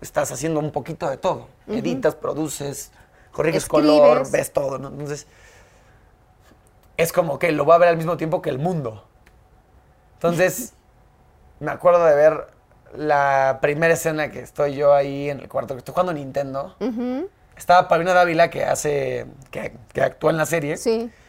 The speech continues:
Speaker 1: Y me acuerdo de estar viendo la, la toma y me puse muy feliz porque dejaron una línea que improvisé, que era como, "Bienvenida a la familia", ¿no? O sea, estaba la línea del guión y yo improvisé, "Bienvenida a la familia". Y ya, me puse muy feliz.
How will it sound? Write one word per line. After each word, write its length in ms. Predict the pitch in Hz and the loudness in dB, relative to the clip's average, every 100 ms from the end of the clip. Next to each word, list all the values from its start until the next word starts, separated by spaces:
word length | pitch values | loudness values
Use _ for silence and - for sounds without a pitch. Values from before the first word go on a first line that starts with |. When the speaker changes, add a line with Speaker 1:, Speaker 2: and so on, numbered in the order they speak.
| _ _ _ _ _ _ | _ _ _ _ _ _
Speaker 1:
Y 120 | - 160 | -6 -2
me 100 | 156 | -2
acuerdo 460 | - 170 170 170 | 4 6 6 6
de 240 | 165 135 143 | 2 -2 -2
estar 280 | 139 160 156 | 2 2 2
viendo 340 | 165 165 160 | 2 2 2
la, 520 | 151 143 139 131 127 127 - - _ _ _ _ - | 4 4 2 2 0 -4 -16 -20 _ _ _ _ -6
la 240 | 143 147 | -2 4
toma 220 | - 180 180 | 6 6 4
y 40 | |
me 120 | 160 | -2
puse 220 | 156 151 | -4 -6
muy 160 | 165 165 | -4 -4
feliz 320 | 156 160 160 | -4 -4 -4
porque 440 | 160 147 143 - - _ _ _ _ _ _ - | -4 -4 -6 -10 -16 _ _ _ _ _ _ -10
dejaron 480 | 139 135 156 156 151 | -6 0 2 2 0
una 220 | 147 143 | -2 -2
línea 240 | 143 147 135 | -2 -4 -6
que 80 | |
improvisé, 520 | 135 123 90 120 139 117 | -6 -8 -10 -10 -10 -10
que 80 | - | -8
era 160 | 131 | -10
como, 180 | - - - _ | -10 -16 -20 _
"Bienvenida 420 | - 143 139 151 165 | -10 -8 -6 0 2
a 20 | |
la 100 | 135 | 2
familia", 400 | 120 135 131 120 | -2 -10 -12 -12
¿no? 140 | 131 | -14
O 100 | 196 | -16
sea, 160 | - - _ _ _ | -20 -20 _ _ _
estaba 240 | - 160 | 2 6
la 60 | 151 | 6
línea 220 | 151 156 | 4 -4
del 100 | 135 | -4
guión 180 | 143 147 | -2 -4
y 60 | |
yo 60 | 143 | -4
improvisé, 380 | 139 135 123 127 | -6 -8 -8 -10
"Bienvenida 320 | 135 139 151 | -8 -6 -2
a 20 | |
la 80 | 143 | -2
familia". 380 | 131 127 131 - _ _ _ _ - | -2 -10 -10 -12 _ _ _ _ -14
Y 100 | 147 | 0
ya, 280 | 147 120 - | 0 0 -8
me 160 | 131 131 | -10 -10
puse 220 | 143 143 | -6 -4
muy 160 | 156 147 | -4 -4
feliz. 500 | 135 135 135 - - | -6 -8 -10 -14 -18